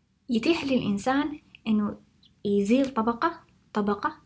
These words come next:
طبقة، ويتكلم عن الجوهر الموجود داخلنا. فأنا دائمًا، يعني، it amazes me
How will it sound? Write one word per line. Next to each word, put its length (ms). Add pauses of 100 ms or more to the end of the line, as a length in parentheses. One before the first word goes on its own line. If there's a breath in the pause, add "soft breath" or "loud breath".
طبقة، 480 (140)
ويتكلم 540
عن 220
الجوهر 420
الموجود 520
داخلنا. 420 (560)
فأنا 320
دائمًا، 420
يعني، 500 (520)
it 40
amazes 600
me 260